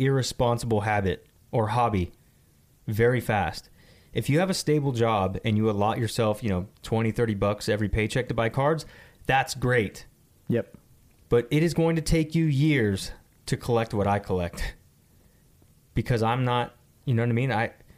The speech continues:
Speaker 1: I like to open packs, but it's mainly to have fun with everyone. Um, it's not just,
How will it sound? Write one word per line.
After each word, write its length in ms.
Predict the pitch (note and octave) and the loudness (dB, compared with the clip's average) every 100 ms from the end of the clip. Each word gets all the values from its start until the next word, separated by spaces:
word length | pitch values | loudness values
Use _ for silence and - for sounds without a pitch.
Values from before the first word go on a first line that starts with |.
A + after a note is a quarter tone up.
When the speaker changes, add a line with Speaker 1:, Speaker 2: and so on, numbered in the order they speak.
| - | -6
Speaker 1:
I 120 | A2+ | 0
like 140 | C#3+ D3+ | 0 2
to 60 | |
open 220 | C3+ C3 | 0 0
packs, 280 | A2 E3+ E3+ | 2 0 0
but 120 | - | -4
it's 140 | B2+ A#2 | -4 -2
mainly 540 | B2+ G3+ E3 A#2 G#2 - _ - | 0 2 2 0 -4 -10 _ -6
to 100 | A#2+ | -4
have 140 | A2+ | -2
fun 240 | - E3 F3+ | -2 0 2
with 100 | A2 | 0
everyone. 360 | F#2+ F2+ E2+ - - - - - - - | 0 0 -2 -6 -20 -20 -20 -20 -20 -6
Um, 300 | A#2 G2+ F#2 | -2 0 0
it's 180 | G2 - | -2 -2
not 220 | C3 A#2 | -2 0
just, 320 | B2 B2 - | -2 -2 -8